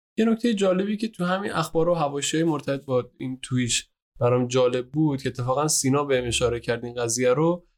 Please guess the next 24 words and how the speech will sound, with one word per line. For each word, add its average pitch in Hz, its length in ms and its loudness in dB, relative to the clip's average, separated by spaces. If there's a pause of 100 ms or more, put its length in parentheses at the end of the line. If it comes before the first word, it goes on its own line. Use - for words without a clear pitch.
(160)
اون 214 140 0
داستان 190 840 0 (460)
درآمدی 160 640 2
که 175 180 2
<laughs> 147 180 4
استریمرها 139 800 0
از 123 260 0
این 147 240 -2 (240)
شبکه 127 380 2
اجتماعی 127 500 0
داشتن. 120 560 0
ظاهراً 127 420 2
شاید 151 280 -2
ما 151 140 0
فکر 156 340 -2
می‌کنیم 120 380 -2
که 113 300 -4 (160)
آنچنان 117 580 0
درآمد 113 380 0
بالایی 113 380 0
نباشه 131 460 0
استریم 110 360 -4
کردن، 120 440 2
ولی 151 380 2